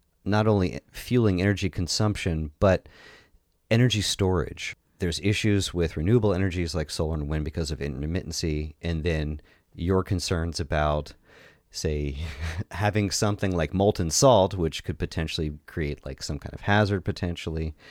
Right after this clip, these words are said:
Uh, so then looking at ways that we can store energy. So that comes down to batteries. And we all know that, um, the lithium ion batteries, which,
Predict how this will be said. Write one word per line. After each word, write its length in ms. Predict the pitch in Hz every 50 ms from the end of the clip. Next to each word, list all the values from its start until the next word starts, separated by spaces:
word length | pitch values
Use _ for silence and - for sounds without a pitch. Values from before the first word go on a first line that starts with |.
| - - - - - - - - - _ _
Uh, 180 | - 85 82 82
so 240 | 82 - - 110 98
then 260 | 90 101 101 101 113
looking 260 | 135 147 - 139 123
at 140 | 113 78 -
ways 300 | 85 98 98 98 98 -
that 100 | 87 58
we 100 | 85 87
can 200 | - - 85 76
store 520 | - - - - 90 90 87 80 76 67 - -
energy. 420 | 73 69 67 65 - 71 - - -
So 160 | - - -
that 180 | 76 - 80 -
comes 260 | - 85 73 73 -
down 280 | - 78 69 69 67
to 120 | - - 71
batteries. 540 | 67 80 82 82 80 73 69 65 73 76 -
And 100 | 73 71
we 120 | 78 80
all 200 | 82 85 85 85
know 300 | 82 82 82 80 80 80
that, 340 | 76 - 80 73 73 76 - -
um, 380 | - 78 73 73 73 73 73 - - - - - - - -
the 200 | 78 71 69 71
lithium 420 | 71 85 95 - - 85 76 73
ion 400 | 69 78 87 90 82 78 78 73
batteries, 720 | 73 80 73 73 71 76 73 73 71 73 76 - - - - - - - - - - - - - -
which, 380 | 73 73 69 - - - -